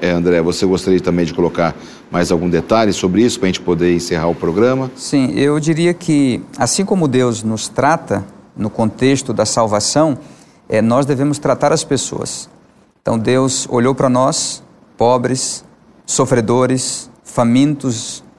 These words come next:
Speaker 2: fisicamente e espiritualmente, e Ele cuidou de nós. E o que Ele mais, o que Ele fez de mais importante por nós foi enviar Seu Filho pra nos salvar.
Speaker 1: Uhum.
Speaker 2: Então nós, em resposta, em gratidão e por amor,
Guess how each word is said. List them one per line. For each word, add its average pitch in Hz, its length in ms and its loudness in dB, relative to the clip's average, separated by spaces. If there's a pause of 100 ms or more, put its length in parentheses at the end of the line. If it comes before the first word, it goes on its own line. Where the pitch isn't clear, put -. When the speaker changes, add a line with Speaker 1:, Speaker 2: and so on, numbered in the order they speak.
(180)
Speaker 2:
fisicamente 131 680 0
e - 20 -2
espiritualmente, 113 760 -2
e 131 40 2
Ele 147 440 0 (100)
cuidou 151 380 0
de 151 120 0
nós. 98 460 -2 (380)
E 110 400 0
o 127 100 -2
que - 120 0
Ele 170 120 2
mais, 180 460 0
o 131 160 0
que - 120 -2
Ele 185 100 2
fez 185 180 2
de 165 80 0
mais 180 240 2
importante 151 720 0 (400)
por 113 160 0
nós 147 420 2 (360)
foi 120 220 0
enviar 127 320 2
Seu 131 180 0
Filho 160 400 -2
pra 156 160 0
nos 143 160 0
salvar. 101 380 0 (260)
Speaker 1:
Uhum. 80 420 -2
Speaker 2:
Então 156 220 2
nós, 170 300 2
em 196 80 0
resposta, 131 840 0
em 135 160 4
gratidão 135 640 2
e 120 40 0
por 170 240 2
amor, 131 460 0